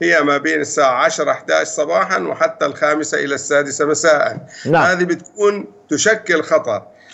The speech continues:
Speaker 1: أيضا بحب إخلاء السيارات دائما من المواد الغازية والقداحات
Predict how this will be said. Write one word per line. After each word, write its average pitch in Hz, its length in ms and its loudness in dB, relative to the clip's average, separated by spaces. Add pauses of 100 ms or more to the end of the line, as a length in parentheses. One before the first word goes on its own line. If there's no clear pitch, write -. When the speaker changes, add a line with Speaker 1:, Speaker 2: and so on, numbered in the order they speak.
(160)
Speaker 1:
أيضا 202 300 4
بحب 180 480 -4
إخلاء 170 440 -2
السيارات 156 640 2
دائما 147 460 0
من 143 220 -2
المواد 135 440 0
الغازية 156 960 0
والقداحات 127 1160 0